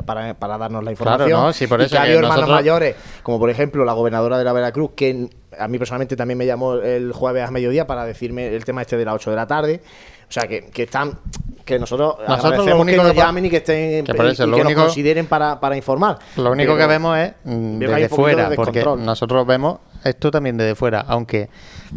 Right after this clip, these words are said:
Speaker 2: a ver, yo, yo sé separar, ¿no? Lo que a mí me pueden decir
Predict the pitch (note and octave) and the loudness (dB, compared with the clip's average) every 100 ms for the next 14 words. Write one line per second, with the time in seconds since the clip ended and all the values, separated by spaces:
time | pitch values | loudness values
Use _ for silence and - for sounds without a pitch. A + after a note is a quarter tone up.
0 | - - - - - A#2 B2+ A#2 B2 C3+ | -12 -12 -16 -18 -6 0 0 2 0 0
1 | A#2+ C#3 D3 E3+ D#3+ B2+ A#2 G2 G2 A#2+ | 0 0 2 0 0 0 0 0 -2 -4
2 | D#3 B2+ A2+ A#2 A#2 C3 C3+ C#3 C#3 C3+ | -2 -2 -2 -2 0 0 2 2 0 0
3 | C3 - E3+ A#2 | -2 0 -2 -2